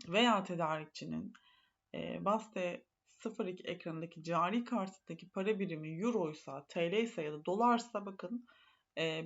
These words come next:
belge para birimi olarak burada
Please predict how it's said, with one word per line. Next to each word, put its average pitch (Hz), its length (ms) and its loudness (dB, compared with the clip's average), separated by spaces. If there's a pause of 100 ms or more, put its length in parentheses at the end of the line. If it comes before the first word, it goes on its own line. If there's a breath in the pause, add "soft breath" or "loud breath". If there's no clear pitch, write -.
(120)
belge 208 560 6 (120)
para 214 320 2
birimi 160 440 -2
olarak 190 500 -6 (460)
burada 190 640 0